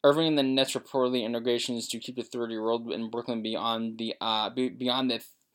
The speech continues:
thirty-six point five million player option he owes for next season. Um, however, if they cannot reach the agreement, both parties, uh, can collaborate on a trade, sending, uh, Irving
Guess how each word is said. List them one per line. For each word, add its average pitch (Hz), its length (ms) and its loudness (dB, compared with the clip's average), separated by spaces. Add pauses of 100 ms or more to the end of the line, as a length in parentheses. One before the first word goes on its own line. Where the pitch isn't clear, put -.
(160)
thirty-six 131 420 0
point 117 200 -4
five 117 240 4
million 113 240 -2
player 107 260 2
option 117 320 2
he 110 100 -2
owes 110 220 0
for - 120 -6
next 110 260 -4
season. 113 380 -4 (540)
Um, 107 360 2 (580)
however, 151 400 8
if 131 160 6
they 139 120 6
cannot 139 340 4
reach 139 180 0
the 139 80 2
agreement, 127 420 0
both 127 200 4
parties, 123 560 4 (100)
uh, 117 420 2
can 123 240 -4
collaborate 117 440 0
on 120 200 0
a 113 120 -2
trade, 117 400 -2
sending, 113 500 -2
uh, 117 240 4
Irving 120 520 2